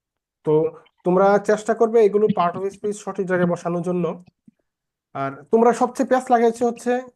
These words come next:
ওই যে এখানে, অনেকে চালাকি করেছো প্যারাগ্রাফে ফুড অ্যালিটারেশন। তোমরা আগে অনেকেই দেখেছি, তোমরা ওই যে অনলাইনে কিছু নিয়ম ঘুরে,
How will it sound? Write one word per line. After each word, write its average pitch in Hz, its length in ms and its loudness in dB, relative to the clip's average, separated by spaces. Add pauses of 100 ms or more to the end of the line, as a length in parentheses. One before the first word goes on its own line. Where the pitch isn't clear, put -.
(100)
ওই 190 80 -4
যে 185 160 0
এখানে, 151 340 -8 (680)
অনেকে 208 320 0
চালাকি 202 420 0
করেছো 214 380 0
প্যারাগ্রাফে 202 540 -4 (460)
ফুড 214 240 0
অ্যালিটারেশন। 202 580 0
তোমরা 214 220 0
আগে 220 100 -2
অনেকেই 226 380 0
দেখেছি, 226 360 -4
তোমরা 208 420 -4 (420)
ওই 208 80 -6
যে 233 100 -2
অনলাইনে 220 380 2
কিছু 214 260 -8
নিয়ম 226 400 0
ঘুরে, 196 340 -4